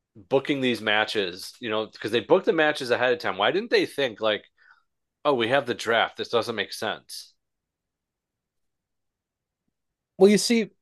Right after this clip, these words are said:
Speaker 2: I was thinking about that. I feel like you should start doing the draft after the pay-per-view instead of the week before, where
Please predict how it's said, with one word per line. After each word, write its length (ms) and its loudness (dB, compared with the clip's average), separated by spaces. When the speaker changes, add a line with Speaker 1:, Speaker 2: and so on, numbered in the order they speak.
Speaker 2:
I 80 8
was 180 6
thinking 320 2
about 300 -4
that. 240 -8
I 100 6
feel 240 4
like 240 8
you 60 2
should 300 -2
start 420 6
doing 280 -2
the 80 -2
draft 640 4
after 400 6
the 80 10
pay-per-view 640 6
instead 320 4
of 80 4
the 80 2
week 260 -6
before, 640 2
where 560 4